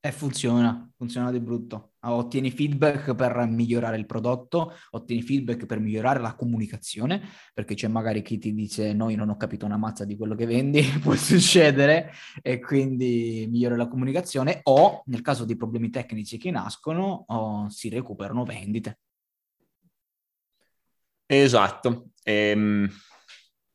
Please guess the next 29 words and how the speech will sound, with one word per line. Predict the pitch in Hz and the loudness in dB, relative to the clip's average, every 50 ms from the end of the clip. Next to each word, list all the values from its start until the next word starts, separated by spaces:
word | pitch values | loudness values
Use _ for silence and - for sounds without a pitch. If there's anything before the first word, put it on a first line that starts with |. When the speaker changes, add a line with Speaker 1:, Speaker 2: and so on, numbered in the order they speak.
| _ _ _ - _ _ | _ _ _ -20 _ _
Speaker 2:
c'è | _ - 131 | _ 2 4
altro | 120 127 139 127 160 165 175 180 175 - | 4 4 4 4 4 4 4 2 2 -2
di | - 131 131 | -4 -4 -2
cui | 123 - 139 | 0 0 -2
vuoi | 127 131 135 127 | 4 4 2 4
parlare | - 131 120 123 123 120 120 123 139 139 | 4 4 4 4 4 4 4 2 2 0
che | - 143 131 | 0 0 0
riguarda | 123 113 101 110 107 107 104 107 104 | 0 2 2 2 2 4 2 -2 -2
questo? | - 110 110 - - 143 | -2 -4 -2 -2 -4 0
Che | - 151 147 127 | 2 2 4 4
è | 135 | 4
un, | 139 143 127 - | 2 2 0 -2
è | 127 | -2
un | 135 139 | -2 0
documento | 135 147 143 - 131 135 139 139 - 151 | -2 -2 -4 -2 -2 -2 -2 -2 -4 -2
che | 143 139 | -2 -2
hai | 131 | -2
scritto | - - 143 135 135 - 123 120 | -2 -4 -6 -6 -4 -4 -6 -4
te, | - 143 143 | -2 -4 -2
quindi | - 139 135 135 143 | -2 -4 -2 -2 0
lascialo | 135 139 135 - 139 135 131 | 0 0 -2 0 -2 0 0
andare | 127 123 117 110 110 110 110 | 0 0 2 2 2 4 4
avanti | 110 107 107 107 107 - 107 - | 4 4 2 0 0 -4 -10 -4
te, | - 92 90 | -2 -2 -2
io | 95 95 | -2 -2
sono | - - 101 101 | -4 -4 -4 -4
qui | - - 101 | -4 -6 -6
per | - 104 104 104 | -6 -6 -6 -6
supporto. | - - 107 - - _ _ 98 82 69 - - - - _ - - - | -8 -8 -8 -10 -10 _ _ 0 0 0 -2 -6 -10 -10 _ -14 -14 -14